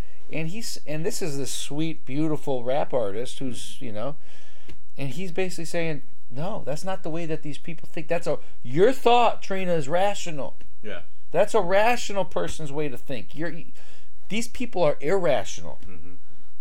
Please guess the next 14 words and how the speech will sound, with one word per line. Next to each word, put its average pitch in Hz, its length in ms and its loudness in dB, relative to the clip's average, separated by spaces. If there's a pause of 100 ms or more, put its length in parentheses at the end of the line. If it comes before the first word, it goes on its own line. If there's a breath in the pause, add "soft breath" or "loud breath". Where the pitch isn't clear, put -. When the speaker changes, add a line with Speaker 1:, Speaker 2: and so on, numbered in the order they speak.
(240)
Speaker 1:
Fuck 190 460 0
that. 160 500 0 (140)
These 156 200 0
people 185 300 0
deserve 143 380 0
to 131 100 0
die. 127 500 0
I'm 151 120 0
a 143 60 0
man. 143 440 0
No 147 80 0
one's 175 200 0
gonna 147 180 0
fucking 139 420 0